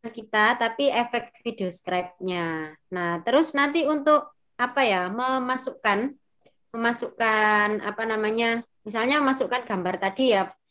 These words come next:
ya Pak ya, misalnya sebentar. Sebelum ke Filmora. Misalnya kita create new scribe. Nah, tadi kan kita sudah punya gambar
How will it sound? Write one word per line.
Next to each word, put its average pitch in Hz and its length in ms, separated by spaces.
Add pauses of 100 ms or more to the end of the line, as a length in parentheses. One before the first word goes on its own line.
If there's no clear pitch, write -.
(200)
ya 175 320
Pak 170 160
ya, 165 160
misalnya 165 400
sebentar. 151 400 (800)
Sebelum 180 400
ke 190 160
Filmora. 175 560 (2750)
Misalnya 214 400
kita 254 560
create 285 400
new 220 240
scribe. 170 480 (1600)
Nah, 196 160
tadi 226 320
kan 302 160
kita 294 240
sudah 269 320
punya 247 480
gambar 202 400